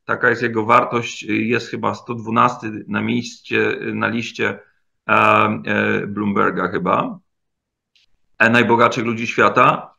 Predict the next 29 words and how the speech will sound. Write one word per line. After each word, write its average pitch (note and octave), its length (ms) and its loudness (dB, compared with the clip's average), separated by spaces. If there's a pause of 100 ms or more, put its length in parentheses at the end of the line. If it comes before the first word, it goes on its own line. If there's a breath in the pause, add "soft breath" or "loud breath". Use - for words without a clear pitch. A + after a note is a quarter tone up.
(220)
e, D3 220 6
podobno G3 400 4
odmówił. C#3+ 480 2
Powiedział: C#3 340 0
„Nie, F#3+ 220 0
dziękuję, D3 720 2 (280)
nie C3+ 180 -2
będę C3+ 300 2
w - 60 -4
tym A2+ 140 -6
partycypował”. C#3 880 0 (500)
To A#2 160 2
jest A2+ 160 -2
kanał, A#2+ 300 2
który, A2+ 240 -6 (360)
media, A2+ 500 -2
które G#2+ 200 -6
mają A2 200 -2
reputację A2 840 -2
właśnie G#2 340 -4
niezależności, A2+ 960 -4 (300)
i F3 120 2
oddał E3 280 6
to C#3+ 120 2
za C3+ 120 2
darmo. F#2+ 420 0
I A2+ 60 -8
z C3 60 -12
bratem, D#3 580 2